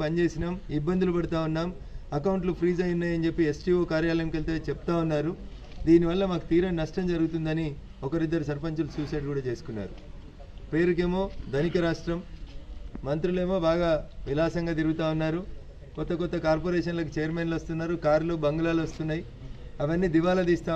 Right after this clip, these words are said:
ఉన్నాయి. కానీ నిజంగా గ్రౌండ్లో ఉండి పొద్దున ఆరు గంటల నుంచి రాత్రి ఆరు గంటల వరకు గ్రామస్తులకి ఏ కష్టం వచ్చినా మేమున్నామని పనిచేసేటువంటి సర్పంచులకి మోరీలు కడితే, కార్యాలయాలు కడితే, లైట్లు వేస్తే,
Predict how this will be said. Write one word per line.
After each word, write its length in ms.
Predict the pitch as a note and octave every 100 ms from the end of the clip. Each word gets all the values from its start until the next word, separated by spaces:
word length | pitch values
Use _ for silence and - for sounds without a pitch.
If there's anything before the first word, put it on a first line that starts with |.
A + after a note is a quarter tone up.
| D#3
ఉన్నాయి. 220 | D#3 F3+ - D#3+ - - -
కానీ 240 | C#3+ F3 F#3+ E3
నిజంగా 320 | F3+ G3+ G3+ F3
గ్రౌండ్లో 400 | F3 F3 E3 D#3
ఉండి 180 | B2 G#2+ - - - - -
పొద్దున 260 | D3+ F#3+ F3+
ఆరు 100 | F3 F3+
గంటల 240 | F3+ F#3
నుంచి 180 | F#3+ F#3 F#3+
రాత్రి 240 | E3 E3+ E3+
ఆరు 100 | D#3+ E3
గంటల 260 | E3 E3+ D#3+
వరకు 240 | D3 - A#2 - - - - G#2
గ్రామస్తులకి 680 | D3+ F3 G3 F#3 G3 F#3 E3 F3+
ఏ 60 | F#3+
కష్టం 260 | F#3 - F#3+
వచ్చినా 220 | F#3+ F#3 F#3+
మేమున్నామని 560 | E3+ E3+ F3 F#3 F#3 F3
పనిచేసేటువంటి 600 | E3+ E3 E3+ E3+ E3 D#3 C#3
సర్పంచులకి 640 | D3 D#3+ D#3 D3 A#2 - - - - - - C#3
మోరీలు 320 | D#3+ F#3 F#3 F3+
కడితే, 240 | E3 F3 E3+
కార్యాలయాలు 540 | D#3 F3 F#3 F#3 F3+ F3
కడితే, 200 | E3 E3+ F#3 E3
లైట్లు 300 | F3 F3 F3+
వేస్తే, 260 | D#3+ E3